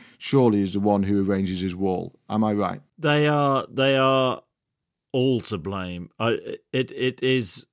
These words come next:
Speaker 2: it is a collective. You, so is it the goalkeeper's responsibility? But you can't, you can't sort of advocate responsibility and, and, and make everybody else blameless.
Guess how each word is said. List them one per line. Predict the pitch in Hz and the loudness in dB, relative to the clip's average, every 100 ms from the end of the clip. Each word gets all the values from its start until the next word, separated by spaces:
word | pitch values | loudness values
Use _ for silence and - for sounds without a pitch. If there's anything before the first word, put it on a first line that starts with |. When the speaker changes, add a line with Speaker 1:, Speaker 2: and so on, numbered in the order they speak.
| _ - | _ -6
Speaker 2:
it | 123 131 | -4 -2
is | 123 | -2
a | 113 | -2
collective. | - 104 101 - 95 87 - - - | -4 -4 -6 -8 -14 -14 -18 -20 -8
You, | 117 110 - - - - _ | -6 -6 -14 -20 -20 -20 _
so | - 120 113 | -10 -2 0
is | 120 | 0
it | 127 | -2
the | 117 | 0
goalkeeper's | 127 127 - 131 117 110 | 0 0 0 -4 -4 -8
responsibility? | 123 - 131 123 127 131 131 127 127 | -6 -4 -6 -4 -6 -4 -4 -4 -6
But | 147 | -6
you | 143 | -8
can't, | 165 170 151 - - - - _ _ _ | -6 -6 -6 -12 -20 -20 -20 _ _ _
you | - | -12
can't | 139 185 170 | -6 -6 -6
sort | 151 120 | -6 -4
of | 131 | -2
advocate | 135 - 113 131 120 101 | -2 -4 -8 -4 -4 -6
responsibility | 104 123 113 104 98 117 98 110 110 | -8 -8 -8 -8 -6 -6 -4 -4 -4
and, | - 110 117 | -6 -8 -8
and, | 120 117 - 113 - _ _ _ - | -8 -8 -8 -12 -14 _ _ _ -10
and | 127 131 | -8 -4
make | 127 123 | -4 -2
everybody | 131 110 113 113 113 | -4 -4 -4 -4 -2
else | 110 101 | -2 -4
blameless. | - 113 113 104 85 | -6 -4 -4 -4 -8